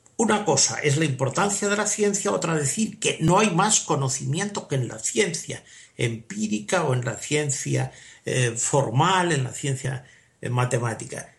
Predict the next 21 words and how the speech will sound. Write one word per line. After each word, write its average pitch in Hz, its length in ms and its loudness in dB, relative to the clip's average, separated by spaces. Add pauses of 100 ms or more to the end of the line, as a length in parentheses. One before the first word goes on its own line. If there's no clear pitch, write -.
Entonces, 208 380 2
decir 226 200 0
que - 120 -2
solo 233 360 6
hay 240 60 2
conocimiento 202 580 0
en 139 140 0
la 127 100 -2
ciencia, 180 1000 -4 (240)
que 170 100 -2
es 170 80 -2
lo 208 160 0
que, - 320 -4 (160)
eh, - 220 -10 (100)
en 123 320 -4
buena 202 240 6
medida 180 500 0
tiende 185 280 0
a 165 100 -4
pensarse - 600 -2
hoy 190 260 2